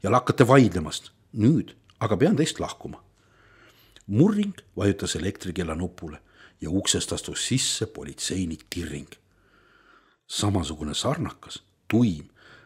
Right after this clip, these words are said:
madala lauba ja siilisoenguga tüüp. "Soolapuitkasse," kamandas Murring lühidalt ja viitas käega Toitu poole.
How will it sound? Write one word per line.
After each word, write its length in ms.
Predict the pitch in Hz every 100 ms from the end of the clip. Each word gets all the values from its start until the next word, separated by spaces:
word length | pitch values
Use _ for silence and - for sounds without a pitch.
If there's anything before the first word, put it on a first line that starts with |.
| -
madala 440 | 104 104 67 69
lauba 400 | 90 156 156 80 - - -
ja 80 | 80
siilisoenguga 840 | - 107 117 101 - 85 80 76 -
tüüp. 340 | 95 - - _ _ _ - _
"Soolapuitkasse," 960 | - - 185 180 120 104 92 - - - _ _ _ _ _ _ - _ _ _
kamandas 500 | 90 82 76 80 -
Murring 480 | 104 175 151 110 -
lühidalt 600 | 170 180 123 113 - - _ _ -
ja 100 | 85
viitas 460 | 90 87 - - - _
käega 420 | - 180 180 -
Toitu 400 | - - 82 -
poole. 340 | - 76 78